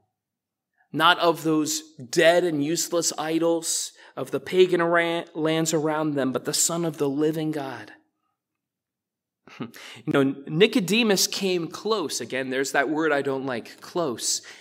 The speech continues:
In John chapter three, in his discussion with Jesus,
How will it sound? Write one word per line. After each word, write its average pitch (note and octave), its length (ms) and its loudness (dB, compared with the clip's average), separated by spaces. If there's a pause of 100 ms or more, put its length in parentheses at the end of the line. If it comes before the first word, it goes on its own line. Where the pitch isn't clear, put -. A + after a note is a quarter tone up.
(100)
In C3 140 -8
John E3+ 380 -4
chapter F#3 400 -4
three, E3 400 -2
in C3+ 80 -2
his E3+ 240 -2
discussion D3 720 -4
with A#2 180 -6
Jesus, - 840 -8